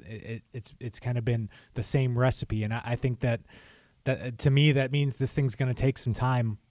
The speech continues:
offensively before you get to maybe reach that level that you wanna reach with this kind of playmakers and this kind of quarterback. And, uh, I think that's why you had to lean on your defense a little bit yesterday, and you were for a while, but, uh,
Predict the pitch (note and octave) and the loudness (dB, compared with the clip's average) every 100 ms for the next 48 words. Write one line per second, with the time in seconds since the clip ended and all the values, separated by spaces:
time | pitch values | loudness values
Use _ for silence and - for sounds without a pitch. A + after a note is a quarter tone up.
0 | _ - A#2 A2+ C3 B2+ A2 G2+ G2+ A#2 | _ -4 -2 2 2 2 -2 -2 -2 0
1 | G#2+ A#2+ A2+ A#2 G#2 - B2 G#2+ G#2 G2+ | 0 -2 -4 -4 -4 -4 -6 -4 -6 -8
2 | - B2+ A#2 - A2+ G2 G#2+ A2 G#2+ G#2 | -4 -2 -2 -4 -6 -4 -4 -4 -4 -6
3 | G2 G2 A2+ G2+ A2 G#2 G#2+ - A#2 - | -4 -2 -2 0 -2 -4 -6 -4 -6 -4
4 | A2+ G2 - A2 G#2 G#2 F#2+ G2+ G2 - | -4 -2 -4 -2 -2 -2 -2 -2 -4 -4
5 | F#2+ - B2+ B2+ G#2 G2+ G2 G2 - - | -6 -4 -2 0 -2 -6 -6 -8 -10 -18
6 | - - _ - _ A#2+ A2 G#2+ A2+ A#2+ | -20 -20 _ -20 _ -2 -2 -2 0 2
7 | B2 A#2 A#2+ A2+ A2 A2 A2+ A#2 A#2+ A#2 | 2 0 2 2 2 0 0 0 2 2
8 | A2+ A2+ A2 A#2+ A2+ G#2 A#2 A2+ A#2 A#2+ | 0 -2 -2 -2 -2 -2 -2 -2 -2 -2
9 | - C3+ C3+ A2 G2+ A2 A#2+ B2 B2 A#2 | -2 0 0 0 -2 0 0 0 0 2
10 | A2 A2 B2+ C3+ - A2+ G#2 - A2 G2+ | 2 2 2 0 -2 -2 -4 -6 -8 -6